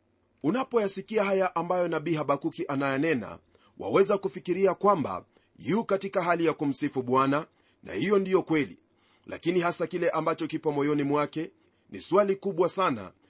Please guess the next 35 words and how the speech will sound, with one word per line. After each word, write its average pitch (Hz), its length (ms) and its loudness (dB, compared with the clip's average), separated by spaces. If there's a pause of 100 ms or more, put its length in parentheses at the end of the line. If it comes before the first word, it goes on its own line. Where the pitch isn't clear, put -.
(140)
yani, 190 280 -2
kwa 196 160 -2
nini 196 200 0
Mungu 190 340 -2
awatumie 165 420 -2
Wakaldayo, 147 800 0 (380)
watu 185 300 0
waliokuwa 180 420 0
wenye 156 200 0
dhambi 151 280 0
kuliko 143 340 -2
watu 135 240 0
wa 123 60 0
Yuda, 135 380 0 (420)
ili 196 340 -2
kuwaadhibu 165 800 0 (140)
watu 156 300 0
wake? - 320 -2 (500)
Naam, 135 500 4 (300)
hii 156 320 -2
haitakuwa 156 580 0
mara 160 200 4
ya 147 120 2
kwanza 156 320 -2
kwa 143 140 -4
Mungu 151 240 -2
kutumia 147 380 -2
taifa 147 420 -2
ovu 147 280 2
na 143 120 0
dhalimu 147 480 2 (400)
ili 196 280 2
kutekeleza 175 560 -4
kusudi 156 340 -6
lake, 143 440 -2